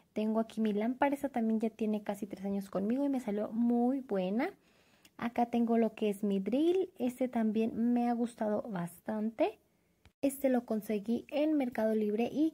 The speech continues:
quiero después comprar otro rosita. Por acá tengo mi vanity, porque ya que también hago maquillajes.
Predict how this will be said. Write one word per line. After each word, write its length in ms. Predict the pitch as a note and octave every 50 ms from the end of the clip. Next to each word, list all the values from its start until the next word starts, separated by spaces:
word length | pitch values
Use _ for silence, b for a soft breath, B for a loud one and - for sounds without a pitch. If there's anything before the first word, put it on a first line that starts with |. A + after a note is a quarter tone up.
| -
quiero 380 | - - A#3+ A3+ A#3+ A#3 A#3 A#3
después 440 | A#3+ A#3 G#3+ - _ - G#3 G3+ -
comprar 440 | - G#3 G3 G3 - F3 E3+ - _ -
otro 320 | - A3 A3 A3 - G#3 G3+
rosita. 560 | G3 G3 F#3 F3+ - C#4+ D4 - - F#4 F#4 G4+ - _ B B B B B B B B B B -
Por 160 | - C#4+ C4+
acá 160 | C4 B3+ A#3+
tengo 640 | A#3 - - A3 A3 G#3+ G#3+ G#3 G#3 G#3 G#3+ G3+ - - _ _
mi 260 | - A3 A3 G#3+ A3 -
vanity, 720 | F#3+ F#3 G3 G#3 A3+ A#3+ B3+ B3 - - D4+ E4 F#4+ F#4 - _ _ _ _ A3+ A3
porque 540 | - B3 B3+ B3 - - A#3 A#3 A#3 A#3+ A#3
ya 120 | A3+ G#3
que 120 | G#3 G#3+
también 320 | G#3 - G3 F#3+ F#3+ F#3 F#3+
hago 220 | F#3 F#3 F#3 F#3
maquillajes. 720 | F#3 F3 E3 E3 - - G3+ F#3+ - - - - - -